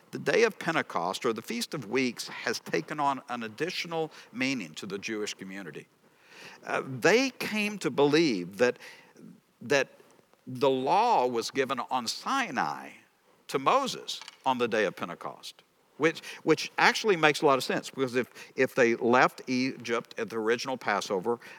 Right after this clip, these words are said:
they, they went through the Red Sea, they wandered a bit, came to Sinai, that, to say that would be approximately fifty days or possibly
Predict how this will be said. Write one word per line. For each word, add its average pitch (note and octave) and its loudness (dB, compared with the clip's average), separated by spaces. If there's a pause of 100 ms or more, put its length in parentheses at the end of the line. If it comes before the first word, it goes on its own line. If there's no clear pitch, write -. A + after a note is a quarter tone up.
they, G#2 4 (260)
they A2 0
went C3+ 0
through B2+ 2 (360)
the A#2 4
Red A2 4
Sea, A2+ 0
they G2+ 2
wandered B2 4
a A2+ -2
bit, G#2+ 0
came D3 -6
to B2+ -4
Sinai, G#2 0 (280)
that, B2 4 (420)
to B2+ 0
say D#3+ 4
that C#3+ 2
would B2+ 0
be A#2 0
approximately C3+ 0
fifty C3+ -4
days B2+ 2
or C3+ 0
possibly G#2+ 0